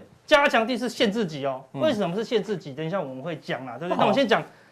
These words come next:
Speaker 1: 大家的观念有时候是不一样。
Speaker 2: 嗯。
Speaker 1: 有些人来到这市场是投资，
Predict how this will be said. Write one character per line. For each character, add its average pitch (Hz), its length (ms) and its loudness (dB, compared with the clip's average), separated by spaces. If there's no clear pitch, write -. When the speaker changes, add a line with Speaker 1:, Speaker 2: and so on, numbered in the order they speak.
Speaker 1:
大 247 180 8
家 233 220 6
的 202 120 2
观 208 320 0
念 214 200 2
有 143 80 -4
时 170 40 -2
候 208 60 -2
是 202 60 -6
不 202 180 -2
一 151 80 -4
样。 156 180 -4
Speaker 2:
嗯。 240 200 0
Speaker 1:
有 214 100 2
些 302 160 4
人 262 80 4
来 262 60 6
到 277 100 6
这 277 120 4
市 269 100 -2
场 226 140 4
是 208 80 -8
投 151 200 -6
资， 170 240 -10